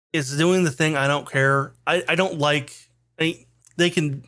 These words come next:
I understand why they're, they're doing this, and they're free to do this. It's just something I don't like. Uh, the beta is only up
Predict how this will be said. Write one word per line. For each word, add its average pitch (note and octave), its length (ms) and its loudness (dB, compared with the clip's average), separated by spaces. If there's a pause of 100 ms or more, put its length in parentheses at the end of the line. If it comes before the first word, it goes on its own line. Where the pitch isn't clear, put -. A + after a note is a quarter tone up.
(100)
I C3+ 160 0
understand D#3+ 360 0
why B2+ 420 0
they're, E3+ 140 2
they're E3 300 -2
doing F3 300 2
this, F#3+ 240 -2 (340)
and B2 160 0
they're B2 140 0
free E4 340 0
to A3+ 100 2
do E3 140 4
this. C#3 320 0 (480)
It's E3 120 0
just E3 140 -2
something D#3+ 180 0
I B2+ 120 0
don't C3 180 -2
like. A2 320 -8 (460)
Uh, C3+ 80 2
the B2+ 140 2
beta E3+ 240 2
is D#3+ 100 2
only C#3+ 300 2
up B2+ 260 0